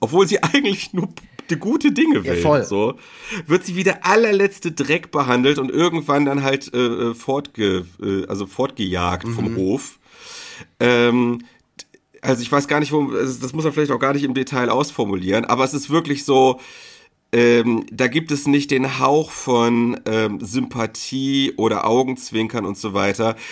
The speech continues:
Speaker 1: Da wird ein-, also die Aussage des Filmes ist einfach nur: Diese beiden Frauen sind Dreck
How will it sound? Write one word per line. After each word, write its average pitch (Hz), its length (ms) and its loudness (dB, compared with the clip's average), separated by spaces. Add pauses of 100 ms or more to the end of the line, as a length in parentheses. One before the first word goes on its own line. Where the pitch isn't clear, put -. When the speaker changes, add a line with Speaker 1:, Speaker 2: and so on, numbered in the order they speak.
(140)
Speaker 1:
Da 113 120 0
wird 135 160 -4
ein-, 143 120 2
also 123 120 -4
die 139 160 -2
Aussage 165 420 2
des 127 160 -2
Filmes 160 320 0
ist 135 80 -4
einfach 127 300 -6
nur: 131 280 2
Diese 170 320 -4
beiden 123 340 -2
Frauen 127 380 0
sind 110 280 -4
Dreck 120 460 -2